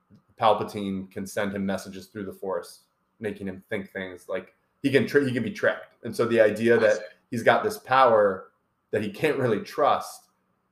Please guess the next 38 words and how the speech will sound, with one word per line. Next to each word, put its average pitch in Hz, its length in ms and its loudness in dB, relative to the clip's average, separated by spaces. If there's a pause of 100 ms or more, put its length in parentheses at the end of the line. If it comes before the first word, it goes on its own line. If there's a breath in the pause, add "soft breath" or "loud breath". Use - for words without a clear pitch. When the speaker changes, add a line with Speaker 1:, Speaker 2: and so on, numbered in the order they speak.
Speaker 1:
And 110 260 -2
so, 107 720 4 (400)
and 123 160 -2
then 117 160 2
the 117 100 4
idea 120 300 4
there 120 240 2
is 104 120 -2
that 104 340 -2 (400)
he 113 100 -10
still 135 300 0
needs 117 220 -4
to 120 80 -8
rely, 101 600 -2 (320)
even 131 180 -6
though 120 160 0
they 110 80 2
have 104 120 -4
Spice 107 300 -6
and 113 80 -8
all 101 60 -6
these 98 100 -8
powers, 101 380 -4
he - 60 -18
still 110 180 -6
just 101 140 -8
needs 101 220 -12
to - 60 -20 (760)
have, 98 160 -8
be 98 80 -16
smart 143 320 -2 (240)
and 113 120 -8
just - 120 -14
has 123 180 0
to 127 100 -6
be 113 160 -6
like, 107 320 -2 (360)
he, 147 120 -6